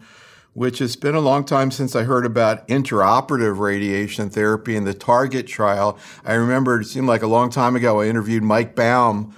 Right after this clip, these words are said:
from the U K. I think he started the Target trial, and then I see that you actually were involved with that. Can you provide an update on intraoperative radiation therapy?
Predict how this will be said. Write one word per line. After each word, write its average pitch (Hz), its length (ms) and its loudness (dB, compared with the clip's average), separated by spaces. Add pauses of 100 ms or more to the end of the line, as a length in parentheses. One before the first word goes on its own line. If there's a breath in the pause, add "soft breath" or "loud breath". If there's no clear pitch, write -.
from 113 180 -4
the 107 80 -2
U 117 160 0
K. 117 640 0
I 110 100 -4
think 147 280 -4
he 110 220 -4
started 110 420 -2
the 147 100 -4
Target 147 440 -2
trial, 143 420 -2
and 123 100 -2
then 127 160 0
I 123 100 0
see 139 240 -2
that 131 140 -2
you 131 420 -2 (500 loud breath)
actually 131 460 -2
were 120 400 0
involved 117 480 0
with 123 140 -4
that. 113 500 -2
Can 127 160 -8
you 139 160 -2
provide 135 360 0
an 123 100 0
update 120 420 0
on 104 140 -4
intraoperative 117 800 0
radiation 113 540 -2
therapy? 123 520 -4